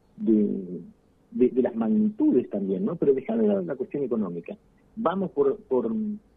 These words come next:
por la indicación terapéutica, en este caso, pensar en la lisis tubaria por fuera de una, de un consejo médico, de un sano consejo médico,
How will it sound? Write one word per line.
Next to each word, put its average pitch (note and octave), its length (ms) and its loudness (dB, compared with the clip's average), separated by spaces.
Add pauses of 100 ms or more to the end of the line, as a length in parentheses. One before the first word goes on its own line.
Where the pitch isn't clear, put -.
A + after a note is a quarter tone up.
(140)
por A#2+ 160 2
la A2+ 120 0
indicación A2+ 1080 0
terapéutica, F3+ 640 0
en - 80 -4
este - 160 -8
caso, C3+ 320 -6 (460)
pensar A#2+ 580 0
en G#2 160 4
la G#2 80 4
lisis C3+ 380 -2
tubaria A2 560 2 (380)
por A2 220 0
fuera C#3 500 2
de G2+ 220 0
una, A2+ 520 -2 (320)
de A#2+ 100 4
un D#3 80 2
consejo B2+ 440 0
médico, A#2 360 4
de A#2+ 120 0
un C3 180 -2
sano D#3+ 380 0
consejo F#2+ 440 -4
médico, A2 520 0